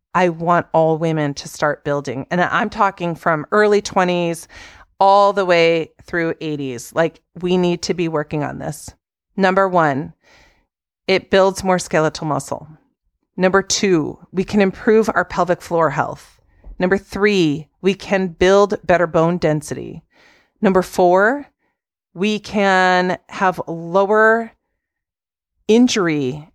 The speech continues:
rates. We can prevent the risks of injury and back pain.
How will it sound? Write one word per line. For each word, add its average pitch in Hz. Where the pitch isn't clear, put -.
rates. -
We 185
can 185
prevent 208
the 214
risks 185
of 185
injury 190
and 165
back 165
pain. 151